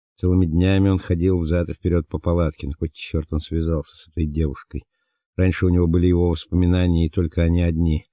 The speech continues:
Теперь он даже думать разучился. Однажды вечером Карен была с детьми на площадке. Вдруг один ребёнок упал и начал плакать.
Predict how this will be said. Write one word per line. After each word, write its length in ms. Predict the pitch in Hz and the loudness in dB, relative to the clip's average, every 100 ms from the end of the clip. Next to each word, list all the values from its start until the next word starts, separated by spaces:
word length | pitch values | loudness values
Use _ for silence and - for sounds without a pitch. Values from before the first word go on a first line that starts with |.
| _ _ _ _ _ | _ _ _ _ _
Теперь 220 | 87 85 | -2 0
он 60 | |
даже 200 | 82 80 | 0 0
думать 480 | 82 80 95 80 - | 0 2 2 2 -2
разучился. 720 | 73 71 - 80 71 - 76 - _ _ _ _ _ _ _ _ _ _ _ | -6 -6 -6 -4 -6 -8 -14 -16 _ _ _ _ _ _ _ _ _ _ _
Однажды 420 | - 73 98 85 82 | -10 -2 0 2 2
вечером 460 | 101 - 104 92 - _ _ _ _ _ _ | 2 2 0 0 -4 _ _ _ _ _ _
Карен 320 | - 98 101 92 | -2 0 2 2
была 200 | 90 92 | 2 0
с 60 | |
детьми 300 | 90 85 98 | 0 0 0
на 100 | 92 | 0
площадке. 760 | 85 87 - - 69 - - - _ _ _ _ _ _ _ _ _ | 0 -2 -2 -6 -6 -8 -10 -10 _ _ _ _ _ _ _ _ _
Вдруг 200 | 101 110 | 0 2
один 200 | 104 104 | 4 4
ребёнок 420 | 104 101 107 98 | 4 4 2 2
упал 420 | 95 - 110 117 110 | -2 -2 0 2 2
и 60 | |
начал 340 | 95 92 107 98 | 2 2 0 -2
плакать. 680 | - 92 76 - 73 - | 0 0 0 -4 -10 -12